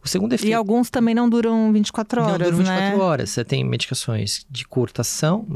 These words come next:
Speaker 1: metilfenidato de liberação imediata, que duram em torno de quatro horas. Você tem os de longa ação, que duram em torno de oito horas, e você tem um outro, que é o Concerta, um mecanismo chamado Horus,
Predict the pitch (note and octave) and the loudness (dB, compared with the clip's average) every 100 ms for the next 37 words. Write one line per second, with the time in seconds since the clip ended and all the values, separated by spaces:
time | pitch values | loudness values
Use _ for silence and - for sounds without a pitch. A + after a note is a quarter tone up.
0 | A2+ A#2 - - A2+ G#2+ G#2 A2 G#2 G#2+ | -6 -6 -8 -6 -4 -2 -4 -4 -4 -2
1 | G#2+ - A#2 A2 C3 D#3 E3 D#3+ D#3+ D#3+ | -4 -4 -4 -2 -2 -4 -4 -2 -2 -2
2 | D3+ D3+ D3 - - D3 D3 D3 A2 - | -2 -4 -4 -8 -6 -4 -2 -2 -2 -4
3 | C#3 - _ _ _ - - - - - | -14 -18 _ _ _ -20 -20 -20 -20 -12
4 | - C3 C3+ B2 A#2+ A2+ A2+ A#2+ A#2 A2+ | -8 -4 -2 0 0 -2 -2 0 0 0
5 | A#2+ A#2+ - D#3 F3 G#3 - A2+ A#2+ A#2+ | -2 -4 -2 0 0 -2 -4 -4 -2 -4
6 | A2+ - A2+ A2+ A2 A2 A2 A#2+ A#2 - | -4 -4 -4 -4 -6 -4 -2 -4 -4 -6
7 | C3+ C3 C#3+ D#3 D#3 D#3 - D#3 D3 C#3 | -4 -2 -2 -2 -4 -6 -6 -2 0 0
8 | C3+ - C3 - G#2+ A2+ G#2 C#3 C3 A#2 | -2 -10 -8 -6 -6 -8 -6 -2 -2 -4
9 | A2+ B2 A#2 A#2 B2 A#2 A2+ A2 C3 - | -6 -4 -6 -6 -6 -2 0 0 0 -2
10 | - | -10